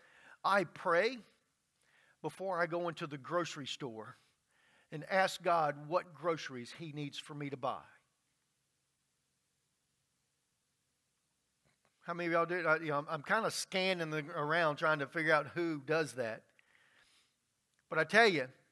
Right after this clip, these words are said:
if you only had fifty dollars to spend on groceries,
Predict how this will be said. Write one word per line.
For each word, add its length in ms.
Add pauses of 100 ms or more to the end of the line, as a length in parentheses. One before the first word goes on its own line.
(760)
if 160
you 100
only 220
had 200
fifty 320
dollars 440
to 80
spend 360
on 140
groceries, 600